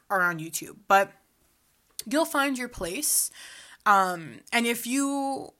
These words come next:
are kind of, like, worried or, like, you think it's invaluable what you're posting, who cares? Um, like, who does? There are people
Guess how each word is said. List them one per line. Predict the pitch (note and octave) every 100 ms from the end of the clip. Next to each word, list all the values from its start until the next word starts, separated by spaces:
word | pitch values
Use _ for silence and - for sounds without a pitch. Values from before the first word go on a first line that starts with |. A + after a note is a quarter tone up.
| _ -
are | G#3 G#3+ G#3+ G#3 G3+ G3 - _ _ _ -
kind | - A3 G#3
of, | F#3+
like, | G#3 F#3+ F3+ - _ _ _ _ _ _ _ _ _ _ -
worried | A3 F3 F#3 F#3 G3+ A#3+ C4 -
or, | G3 G3+
like, | G3 F#3+ F#3 - - G3+
you | F#3+ G#3
think | - G#3 G3+ G3 - - _ -
it's | G3+ -
invaluable | G#3 F3+ D#3+ F3 F#3+ F#3+ A3+
what | G3+ F3+
you're | E3+
posting, | D#3 - F3+ - C4 B3+ C4+
who | C4 F4
cares? | F4 - G#3 G3 - - - - -
Um, | G#3 G#3 G#3+ A3 - - - - - _ _ _ _ _ -
like, | C4 C4
who | D#4 D4+
does? | F#3+ - - - - - -
There | G#3+ C4 C#4
are |
people | C#4 - D4 D4+ E4 E4 E4